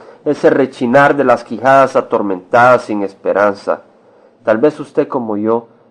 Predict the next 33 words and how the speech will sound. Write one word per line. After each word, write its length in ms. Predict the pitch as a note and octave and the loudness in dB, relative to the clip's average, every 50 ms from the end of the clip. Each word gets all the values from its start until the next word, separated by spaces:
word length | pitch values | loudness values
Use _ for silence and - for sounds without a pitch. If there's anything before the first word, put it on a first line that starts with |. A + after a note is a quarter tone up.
| _ _ | _ _
tiene 220 | - C#3+ C3 B2+ B2 | -6 -4 -4 -4 -4
muchas 340 | B2 C3 C3 - C3+ B2 - | -4 -6 -6 -6 -8 -8 -8
preguntas 540 | - - A2 G#2+ A#2+ B2 A#2+ A#2+ B2 A2+ | -8 -8 -6 -4 -4 -4 -4 -6 -8 -8
sin 120 | - - G#2+ | -8 -10 -12
respuestas 680 | - G#2 F#2 - _ - A#2 A2 G#2+ - A2 - - | -12 -14 -18 -12 _ -6 -6 -4 -6 -8 -10 -10 -10
en 140 | G2 F#2+ F#2+ | -8 -8 -8
esta 300 | G2 G2 - _ G2 F#2 | -8 -8 -10 _ -8 -6
vida. 380 | F2+ F#2 F#2 F#2 E2 D#2 D2 _ _ _ _ _ _ _ _ _ _ _ _ _ _ _ _ | -6 -8 -8 -10 -10 -12 -12 _ _ _ _ _ _ _ _ _ _ _ _ _ _ _ _
"Dios, 400 | - A#2+ B2+ C#3 C#3 - - - _ _ _ _ _ _ _ _ | -4 0 2 2 2 2 -2 -8 _ _ _ _ _ _ _ _
pero 280 | - C#3+ C#3 C#3 B2 - - - _ _ | 0 0 2 0 -2 -4 -8 -18 _ _
¿por 160 | - C#3 C3 - | -6 -6 -4 -2
qué 140 | - F#3 | -2 -2
tal 280 | F3+ - F3+ D#3+ - - | 0 0 0 -2 -2 0
cosa? 480 | - D#3 D#3 D3+ C3 - - G#2 - - _ _ _ _ _ _ | 2 2 2 2 2 -2 -6 -8 -8 -8 _ _ _ _ _ _
¿O 240 | - - B2+ B2+ - | -6 -4 -4 -4 -6
por 240 | - - - F#3 - | -6 -6 -6 -4 -4
qué 120 | - F3+ | -4 -2
tal 200 | - F#3+ F3 D#3+ | 0 0 0 0
situación?". 880 | - - D#3+ C3+ - - A2+ G#2 - - B2+ A#2+ A2 G2+ F2 - _ _ _ _ _ _ _ _ _ _ _ _ _ _ _ _ _ _ | 0 -2 -4 -4 -2 -4 -4 -4 -4 -4 -2 -2 -2 -4 -6 -12 _ _ _ _ _ _ _ _ _ _ _ _ _ _ _ _ _ _
Pero 220 | - A#2 A2+ A#2 | -4 -4 -4 -4
todas 340 | - - D3 D3 C#3+ C3+ - | -4 0 2 2 2 2 -2
esas 220 | C#3 B2 C#3 B2 - | -4 -4 -4 -6 -6
preguntas 640 | - - A#2 A2 G#2+ B2+ C3 B2+ - B2 A2 - | -6 -6 -4 -4 -2 -2 -4 -2 -4 -4 -4 -4
fueron 380 | - - C3 B2+ B2+ B2 A#2+ A2 | -2 0 0 2 2 2 2 0
absorbidas 580 | G#2 - - C#3 G2+ G2 G#2 B2 A#2+ A#2+ A#2 | 0 -2 -4 -8 -6 -4 -2 0 0 0 0
por 180 | - - A#2+ G#2+ | 0 -2 -2 0
la 120 | G2 G2 | 0 0
gran 300 | F#2+ A2 A#2 B2 B2+ A#2 | 0 2 2 0 0 -2
pregunta 560 | - - - G#2+ G2+ A2+ A#2+ A#2+ A2+ - A#2+ | -4 -6 -4 -4 -2 -2 -2 -2 -2 -2 -2
agonizada 760 | G#2+ G2+ G2 G2+ F#2+ F#2 F2+ - - A#2+ A2 A2 G#2+ G2+ - - | 0 0 0 -2 -4 -6 -8 -4 0 2 4 4 4 2 0 -2
por 140 | G#2 G2 | -4 -4
el 80 | F#2+ F#2+ | -4 -4
Redentor. 680 | D2+ F2+ F#2+ F2+ F2+ F2 E2 - - A2+ G#2+ G#2+ - - | -4 -4 -4 -4 -4 -6 -8 -8 -4 -2 -2 -2 -2 -4